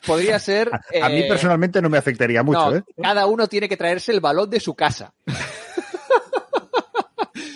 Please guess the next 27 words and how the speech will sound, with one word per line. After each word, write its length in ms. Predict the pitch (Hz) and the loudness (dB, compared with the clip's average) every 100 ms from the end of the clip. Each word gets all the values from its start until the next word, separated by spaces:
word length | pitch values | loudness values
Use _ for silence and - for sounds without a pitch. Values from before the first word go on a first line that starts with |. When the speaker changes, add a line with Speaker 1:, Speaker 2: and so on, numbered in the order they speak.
| 254 | -12
Speaker 1:
No, 240 | 190 254 269 | -2 0 2
pero 200 | 240 196 | 2 4
casi, 440 | 160 - 117 98 | 2 0 -8 -6
porque 380 | - 156 - 156 - - - _ - - - | 0 0 2 -2 -4 -20 -20 _ -20 -8 0
es 160 | 220 | 0
un 80 | 233 | -2
juego 540 | 196 240 247 262 294 285 | -4 2 4 4 2 0
que 140 | 165 | -4
como, 400 | 151 139 135 131 120 | -2 -2 0 -2 -2
de 100 | 139 | -4
hecho, 220 | - 180 | -2 -4
no 180 | 135 165 | 0 0
es 140 | - | 0
el 100 | 143 | -6
primer 360 | 123 120 156 165 | -6 -2 -2 -2
videojuego 680 | 127 120 - 139 165 226 - - - _ _ | -4 -4 2 4 4 2 0 -20 -20 _ _
de 140 | - 131 | -4 0
estas 200 | 156 - | 0 0
características, 680 | 131 - 117 147 - 220 | 0 0 -2 -2 -2 -2
de 40 | 131 | -2
estas 220 | 123 - | -8 -6
tri-, 200 | 127 113 | -8 -4
de 300 | 113 104 98 | -2 0 -2
un 140 | 104 | -2
videojuego 340 | 113 107 135 127 | -2 -2 0 -2
triple 400 | 139 135 156 160 | -2 -6 0 2
A, 240 | 160 - | 0 -2